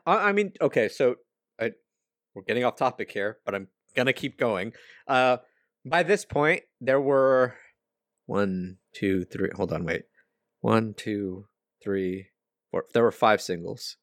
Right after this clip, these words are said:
out for Love Live. So, I, I think they might have known, but,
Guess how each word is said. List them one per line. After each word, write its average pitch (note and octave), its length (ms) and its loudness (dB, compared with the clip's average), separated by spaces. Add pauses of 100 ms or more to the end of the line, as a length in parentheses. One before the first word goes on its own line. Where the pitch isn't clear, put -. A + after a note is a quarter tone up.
(420)
out F#2 220 -2
for F#2 340 -4 (440)
Love E2+ 180 0
Live. - 280 -4 (1000)
So, C#3+ 440 0 (100)
I, C#3+ 140 2 (100)
I C#3 40 2
think A#3 180 -4
they E3 100 2
might A#2+ 320 2
have G#2+ 100 -4
known, A2 480 0
but, F#2+ 240 -4